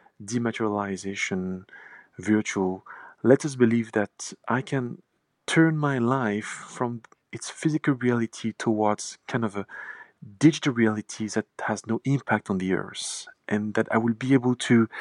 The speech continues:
you know, keep getting richer, enjoying my life as a consumer without having any environmental impact. And I'm gonna get the best of the two worlds. And I wanted to challenge this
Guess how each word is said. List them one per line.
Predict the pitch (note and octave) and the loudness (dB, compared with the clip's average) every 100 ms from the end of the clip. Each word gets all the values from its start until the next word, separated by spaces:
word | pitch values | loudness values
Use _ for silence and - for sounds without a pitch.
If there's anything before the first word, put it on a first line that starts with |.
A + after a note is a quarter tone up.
| - - - - | -10 -12 -8 -2
you | |
know, | A2+ A2 | 0 2
keep | - F3+ - - - _ _ - A2+ | 4 4 2 -20 -20 _ _ -14 2
getting | A#2 A#2 | 4 6
richer, | A2+ D3+ - C#3+ C3+ C3 B2+ - - | 6 6 4 2 2 2 -4 -10 -6
enjoying | A#2+ A#2+ B2 A#2 A2+ | -4 -2 -2 -2 -2
my | G2+ | -2
life | G2+ A2 A2+ A2 - - | 0 0 0 -4 -8 -8
as | G2+ | -8
a | |
consumer | - G2+ - C3 A2+ F#2 F#2+ - - - - _ - | -8 -8 -4 -2 0 0 -2 -8 -20 -20 -20 _ 0
without | B2 A#2 A#2 | 2 4 4
having | G#2+ A2 A2 G#2+ A2 G#2+ A2 - | 2 -2 -4 -8 -12 -12 -8 -6
any | G#2 G#2 - | -4 -4 -2
environmental | G#2 G2+ G#2 G2+ G2+ - | -2 0 0 0 -4 -2
impact. | C#3 - - - - - - - | -4 -4 -8 -10 -18 -20 -8 -4
And | G#2+ G#2+ - | -2 -2 -2
I'm | G#2 | 0
gonna | G#2 | 0
get | G#2 G#2+ | 0 -4
the | F#2 | 0
best | A#2 A2 - | 2 2 0
of | |
the | F#2+ | -6
two | - - | -6 -6
worlds. | F#2+ G2+ F2+ - - - - _ - - - - | 0 0 0 -6 -12 -14 -18 _ -20 -20 -14 0
And | B2 B2 - - | 2 2 0 2
I | C3 | 4
wanted | F3+ A3 | 6 2
to | - | -2
challenge | - C3+ B2 A2 G2+ | -4 0 0 -2 -6
this | G#2+ - | -10 -10